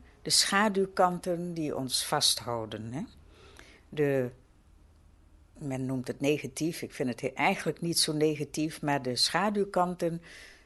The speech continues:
de, de, datgene waardoor wij ons, eh,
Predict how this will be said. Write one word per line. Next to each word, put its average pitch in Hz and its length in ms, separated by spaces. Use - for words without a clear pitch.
de, 131 460
de, 117 460
datgene 160 500
waardoor 135 540
wij 127 220
ons, 113 480
eh, 127 60